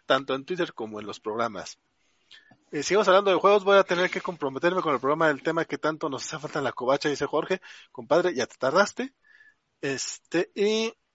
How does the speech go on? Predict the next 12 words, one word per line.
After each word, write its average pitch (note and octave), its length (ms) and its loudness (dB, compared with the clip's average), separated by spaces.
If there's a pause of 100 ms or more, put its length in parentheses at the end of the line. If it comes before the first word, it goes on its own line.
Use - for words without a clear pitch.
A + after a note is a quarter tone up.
(300)
<laughs> - 580 -6
los D3 200 6
Dead D#3+ 140 10
or D3+ 80 10
Alive C#3 200 12
tienen D3+ 300 2
muy F3+ 180 10
buena D#3+ 300 10
trama, G#3 500 12
<laughs> - 40 -10
dice E3+ 300 2 (280)
Jorge. F3 360 0